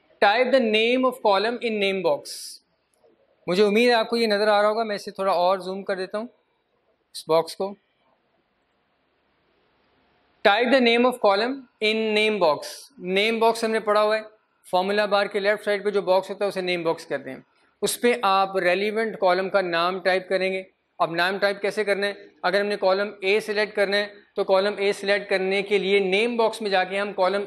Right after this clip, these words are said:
ए का नाम ऐसे टाइप करेंगे, ए और ये कॉलन फिर ए, ए कॉलन ए लिखेंगे,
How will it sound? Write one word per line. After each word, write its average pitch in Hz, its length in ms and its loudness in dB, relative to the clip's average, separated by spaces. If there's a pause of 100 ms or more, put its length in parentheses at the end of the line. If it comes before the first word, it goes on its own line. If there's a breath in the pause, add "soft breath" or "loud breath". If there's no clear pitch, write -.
(120)
ए 185 140 2
का 196 120 -2
नाम 180 300 -2
ऐसे 180 260 -2
टाइप 156 320 0
करेंगे, 135 340 -6 (400 soft breath)
ए 226 480 0 (260)
और 185 200 2
ये 190 140 -4
कॉलन 196 500 0 (100)
फिर 202 120 -2
ए, 147 340 -8 (560)
ए 214 200 4
कॉलन 208 400 2
ए 196 140 2
लिखेंगे, 214 440 -2